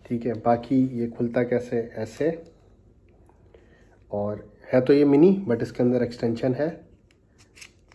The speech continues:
it can extend up to three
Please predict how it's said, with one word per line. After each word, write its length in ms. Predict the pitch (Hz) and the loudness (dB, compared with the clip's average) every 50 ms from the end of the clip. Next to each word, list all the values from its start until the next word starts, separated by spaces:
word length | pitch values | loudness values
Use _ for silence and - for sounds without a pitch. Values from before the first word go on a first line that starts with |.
| _ _ _ _ _ _ - | _ _ _ _ _ _ -12
it 120 | 127 - - - - - | -12 -12 -12 -16 -8 -4
can 200 | 123 117 117 117 - - | -4 -4 -4 -4 -8 -12
extend 520 | - - - - - 131 123 127 127 123 - - - - - - | -16 -16 -14 -6 -2 0 0 0 0 -2 -6 -10 -20 -18 -12 -12
up 120 | 113 107 - - _ - - | -12 -12 -12 -18 _ -8 -6
to 80 | 127 120 123 123 - - - - _ _ _ _ _ _ _ _ _ _ _ _ _ _ _ _ _ _ _ - - | -4 -4 -4 -6 -10 -14 -20 -20 _ _ _ _ _ _ _ _ _ _ _ _ _ _ _ _ _ _ _ -16 -6
three 280 | - 123 127 127 127 | -2 0 0 0 0